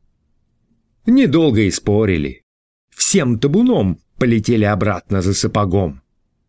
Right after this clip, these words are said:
Быка-то забыли, тут оставили. Шишу-то и надо. Взял за повод, да сторонкой, тропинкой и задал ходу.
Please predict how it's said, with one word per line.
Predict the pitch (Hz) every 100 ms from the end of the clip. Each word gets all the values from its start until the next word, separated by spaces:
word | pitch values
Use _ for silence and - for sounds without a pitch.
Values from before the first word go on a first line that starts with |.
| -
Быка-то | 117 160 - - - 139
забыли, | 101 107 90 143 208 180 120 101 90 - - _ -
тут | 131 196 - 92
оставили. | 82 - - 92 76 76 76 71 - _ _ _ _ _ _
Шишу-то | - 156 214 - 117 110 104 - - -
и | 98 151
надо. | 214 127 80 76 92 90 - _ _ _ _ _
Взял | 107 113 120 254 233
за | 107
повод, | 107 120 101 104 - - -
да | 240 277
сторонкой, | - - 95 110 107 92 160 190
тропинкой | 277 277 - 175 180 170 156 175 170 160 139 - -
и | 302 277
задал | 123 80 98 82
ходу. | - - 107 80 87 80